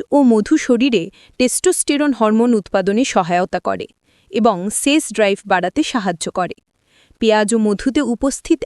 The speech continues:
অ্যান্টিঅক্সিডেন্ট আপনার বিশেষ স্বাস্থ্য ভালো রাখতে সাহায্য করে। গবেষণায় দেখা গেছে,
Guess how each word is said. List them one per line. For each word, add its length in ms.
অ্যান্টিঅক্সিডেন্ট 880
আপনার 360
বিশেষ 360
স্বাস্থ্য 420
ভালো 280
রাখতে 340
সাহায্য 460
করে। 260
গবেষণায় 680
দেখা 300
গেছে, 340